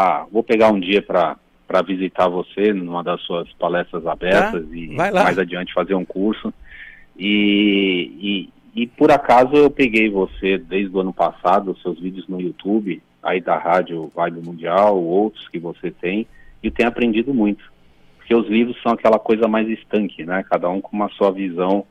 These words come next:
Speaker 2: Uhum.
Speaker 1: específica, né? E você dá a visão do todo.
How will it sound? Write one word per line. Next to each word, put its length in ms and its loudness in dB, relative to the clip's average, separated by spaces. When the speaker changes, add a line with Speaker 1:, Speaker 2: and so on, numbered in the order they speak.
Speaker 2:
Uhum. 380 -8
Speaker 1:
específica, 880 -4
né? 200 -4
E 380 2
você 400 2
dá 160 4
a 40 6
visão 540 0
do 120 -2
todo. 440 2